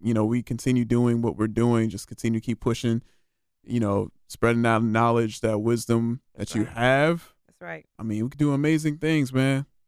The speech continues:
Speaker 2: I agree.
Speaker 1: We can make Wakanda a real place.
Speaker 2: Okay.
Speaker 1: We can.
Speaker 2: I don't know about that.
Speaker 1: We can, man.
Speaker 2: Um,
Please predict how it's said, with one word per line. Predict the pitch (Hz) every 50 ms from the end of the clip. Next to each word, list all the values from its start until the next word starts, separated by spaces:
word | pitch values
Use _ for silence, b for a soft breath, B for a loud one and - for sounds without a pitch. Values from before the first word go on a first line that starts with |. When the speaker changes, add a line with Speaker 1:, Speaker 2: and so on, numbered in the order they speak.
| _ _ _ -
Speaker 2:
I | - 180 175
agree. | 170 170 165 160 170 170 170 165
Speaker 1:
We | 127
can | 127 131
make | 143 139
Wakanda | 123 127 131 - - 151 147 147 147
a | 143
real | 139 135 143 143 139
place. | - 160 156 151 147 135 117 - - _ _ _ _ _
Speaker 2:
Okay. | 156 151 151 165 _ _ _ 53 55 _ _ _ _ _ _ _ _ _ _ _ _ _ 107
Speaker 1:
We | 113 117
can. | - 147 151 151 151 147 131 117 _ _ _ _ _ _ _ _
Speaker 2:
I | 165
don't | 160 160 160
know | 165
about | 160 160 160 - _ -
that. | 160 160 156 160 - _ _ _ _
Speaker 1:
We | - 110 117
can, | - 143 143 160 170 165 160 151
man. | 139 131 135 139 139 143 143 _ _ _ _ _ _ _
Speaker 2:
Um, | 175 170 160 156 156 156 156 156 151